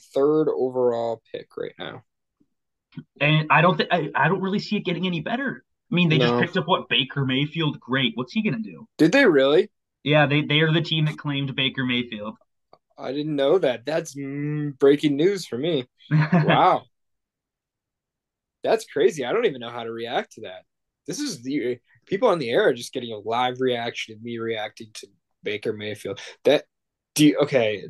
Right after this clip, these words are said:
Speaker 1: th-, kinda straying again, but Baker Mayfield now on his third team. Uh, what is he in year four? I think.
Speaker 2: Yeah,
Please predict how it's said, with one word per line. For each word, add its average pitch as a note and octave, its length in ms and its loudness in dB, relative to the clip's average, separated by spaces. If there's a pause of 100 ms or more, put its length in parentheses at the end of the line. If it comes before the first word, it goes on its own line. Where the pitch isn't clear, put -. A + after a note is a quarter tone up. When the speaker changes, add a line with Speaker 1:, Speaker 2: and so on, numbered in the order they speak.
Speaker 1:
th-, - 140 -12 (480)
kinda C3 240 0
straying B2 400 0
again, G#2+ 400 -6
but F#2 100 -12 (340)
Baker C3+ 300 4
Mayfield A#2 560 -4 (580)
now B2+ 380 2
on B2 180 2
his A#2 280 -8
third A#2+ 280 -4
team. A2 500 -12 (440)
Uh, A2 60 -6 (260)
what A#2+ 160 0
is A2+ 140 -6
he G#2+ 100 -6
in G2+ 80 -10
year G#2+ 220 -4
four? A#2+ 600 2 (520)
I B2+ 80 -4
think. C3 340 -2 (500)
Speaker 2:
Yeah, A#2 280 -2